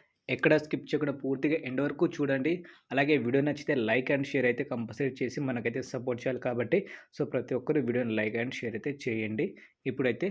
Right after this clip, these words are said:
లేట్ చేయకుండా వీడియో అయితే స్టార్ట్ అయితే చేద్దాం. So, మనకి జరిగిన బడ్జెట్ సమావేశంలో చూసుకుంటే,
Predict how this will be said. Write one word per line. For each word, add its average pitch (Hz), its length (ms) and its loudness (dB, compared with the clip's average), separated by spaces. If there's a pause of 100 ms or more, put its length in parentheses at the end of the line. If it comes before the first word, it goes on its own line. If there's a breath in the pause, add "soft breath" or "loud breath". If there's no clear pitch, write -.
(140)
లేట్ 127 280 0
చేయకుండా 139 320 0
వీడియో 117 240 4
అయితే 120 160 -2
స్టార్ట్ 131 320 -4
అయితే 123 160 -2 (100)
చేద్దాం. 131 360 -2 (340 loud breath)
So, - 160 -4
మనకి 151 340 2 (300)
జరిగిన 147 360 6
బడ్జెట్ 143 420 2
సమావేశంలో 135 520 0
చూసుకుంటే, 127 540 0